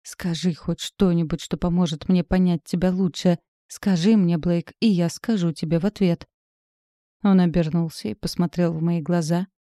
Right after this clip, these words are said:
серьёзным, прямым взглядом переворачивая каждую клеточку моего тела. Я чувствовала себя обнажённой, беззащитной, но готова была остаться такой для него,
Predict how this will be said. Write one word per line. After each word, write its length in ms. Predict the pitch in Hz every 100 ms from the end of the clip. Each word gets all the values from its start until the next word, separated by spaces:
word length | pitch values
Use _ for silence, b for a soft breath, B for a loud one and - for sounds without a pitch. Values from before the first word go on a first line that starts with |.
| _
серьёзным, 720 | - 226 185 180 175 220 262 285
прямым 400 | 202 190 180 170
взглядом 580 | 156 190 175 170 220
переворачивая 760 | 240 196 175 175 170 - 175 202
каждую 500 | 196 175 151 147 233
клеточку 580 | 254 180 170 170 - 180
моего 320 | 180 180 202
тела. 420 | 208 190 165 170 - _ _ _
Я 220 | - 262 233
чувствовала 680 | - 185 - 180 170 175
себя 360 | - - 170 170
обнажённой, 800 | 160 175 160 175 175 175 175 - _ _ -
беззащитной, 840 | 180 160 - 180 - 190 190 175 175
но 160 | 180
готова 500 | 170 175 - 180 185
была 260 | 214 240 190
остаться 480 | 165 - 170 - 196
такой 360 | 233 - 175
для 180 | 160 185
него, 320 | 220 202 180